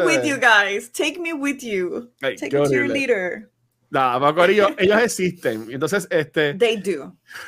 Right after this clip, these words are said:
Speaker 2: pues mira, no, <sighs> obviamente no soy Gabriel, que no, no voy a hacer así como que un summary del, del summary, pero sí nuestra
Speaker 1: <laughs>
Speaker 2: queridísima aquí, Luna Muscaria,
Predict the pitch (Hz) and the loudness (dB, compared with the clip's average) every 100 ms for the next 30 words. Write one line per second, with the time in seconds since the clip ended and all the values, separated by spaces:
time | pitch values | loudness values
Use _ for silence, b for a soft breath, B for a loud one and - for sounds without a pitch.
0 | B - 208 254 - 220 220 226 185 190 | B 0 4 4 2 2 2 2 -2 -2
1 | 190 - 226 247 254 254 220 240 247 240 | -2 0 2 4 4 2 2 2 2 4
2 | 262 233 185 190 302 _ - 180 180 185 | 4 4 4 2 -2 _ -4 0 2 2
3 | 180 180 196 214 226 254 240 226 226 214 | 2 2 2 4 2 2 4 2 0 -4
4 | 226 220 208 202 196 190 208 233 - 220 | -2 -2 0 0 0 0 -2 -4 -4 0
5 | 220 208 208 214 208 202 196 190 175 185 | 0 0 -2 0 0 0 -2 -4 -4 -2
6 | 190 180 - 190 190 180 151 147 135 143 | 0 -2 0 0 2 0 0 -2 -2 -2
7 | 143 143 143 143 135 - 180 196 208 185 | 0 0 2 0 0 0 0 0 -4 -4
8 | 156 143 131 131 117 135 131 127 127 160 | -2 0 0 -2 -2 -2 -2 -4 -4 -2
9 | 170 170 151 175 180 175 160 160 160 165 | -2 -4 -4 -4 0 0 2 0 0 -2
10 | 170 - 151 143 156 | -4 -4 -2 -2 -4